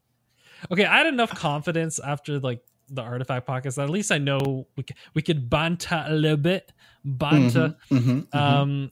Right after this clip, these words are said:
Speaker 1: and so, so I, I feel pretty confident that we can do a pretty fun show. Um, I think as well, the reason, like,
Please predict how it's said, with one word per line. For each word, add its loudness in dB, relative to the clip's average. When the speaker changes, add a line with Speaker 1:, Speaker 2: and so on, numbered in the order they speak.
Speaker 1:
and -2
so, -2
so -2
I, -2
I 0
feel -2
pretty -2
confident -4
that -2
we -4
can -8
do -4
a -6
pretty -8
fun -10
show. -8
Um, 0
I 2
think 0
as 2
well, 4
the 0
reason, -4
like, -6